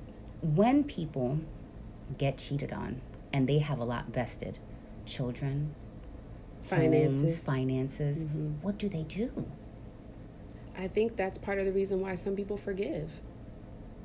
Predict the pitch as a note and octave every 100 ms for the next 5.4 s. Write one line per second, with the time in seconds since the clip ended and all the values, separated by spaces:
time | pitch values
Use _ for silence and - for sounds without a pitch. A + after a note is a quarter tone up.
0 | - - - F#3 E3+ F3 G3+ - F#3+ G3+
1 | - - - - - - - - - -
2 | - - G3+ A3 G#3+ G#3+ G3+ G3 F#3+ F#3+
3 | - - - - - A#2 A2+ - E3 F#3+
4 | G3+ G3 F#3 F#3+ G3 F#3+ F#3 - F3 F#3
5 | G3 G3+ G#3